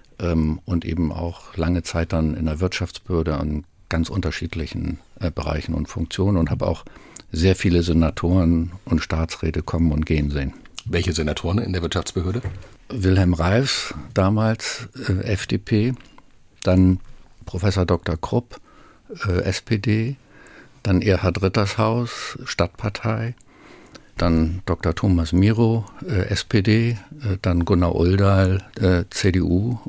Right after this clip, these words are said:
Speaker 1: und, äh, Axel Gedaschko, äh, C D U.
Speaker 2: Und welcher Senator hat bei Ihnen die meisten Spuren hinterlassen?
Speaker 1: Eigentlich zwei. Mit Abstand der für mich beste war Doktor Thomas Miro. Hochintelligent, brillant in der Analyse und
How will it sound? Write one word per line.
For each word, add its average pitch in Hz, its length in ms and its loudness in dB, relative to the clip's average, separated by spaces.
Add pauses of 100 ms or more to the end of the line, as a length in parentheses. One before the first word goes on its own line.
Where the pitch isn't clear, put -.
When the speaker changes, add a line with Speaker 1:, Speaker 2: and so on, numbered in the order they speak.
Speaker 1:
und, 92 520 -2
äh, - 60 0
Axel 90 400 0
Gedaschko, 85 720 0 (160)
äh, 92 180 -2 (100)
C - 200 -4
D 87 100 4
U. 78 200 -2 (380)
Speaker 2:
Und 90 80 -2
welcher 98 220 2
Senator 98 420 0
hat 95 160 -4
bei 101 140 0
Ihnen 98 220 2
die 87 100 0
meisten 85 400 0
Spuren 110 300 -2
hinterlassen? 110 500 -4
Speaker 1:
Eigentlich 95 340 2
zwei. 85 480 2 (500)
Mit - 220 0
Abstand 98 600 4 (460)
der 85 340 4 (220)
für - 140 0
mich 82 240 2
beste 92 460 0
war 98 140 2
Doktor 87 300 -2
Thomas 90 340 2
Miro. 98 320 0 (340)
Hochintelligent, 95 1040 2 (100)
brillant 92 600 2
in 98 160 2
der 95 120 4
Analyse 90 600 2
und - 340 0